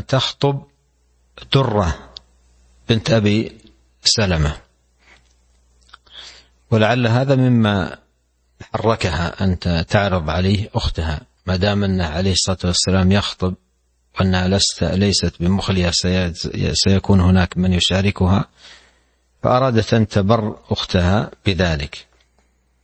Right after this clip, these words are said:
فسألت النبي عليه الصلاة والسلام، قالت: "إني أخبرت أنك تخطب درة بنت أبي سلمة". قال عليه الصلاة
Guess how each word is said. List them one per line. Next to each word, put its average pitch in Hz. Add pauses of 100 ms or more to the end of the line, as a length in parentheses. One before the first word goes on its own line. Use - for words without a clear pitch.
(580)
فسألت 151
النبي 95
عليه 90
الصلاة 92
والسلام، 95
قالت: 104
"إني 117
أخبرت 120
أنك 113
تخطب 123 (1000)
درة 117 (960)
بنت 120
أبي 113
سلمة". 78 (2750)
قال 127
عليه 107
الصلاة 107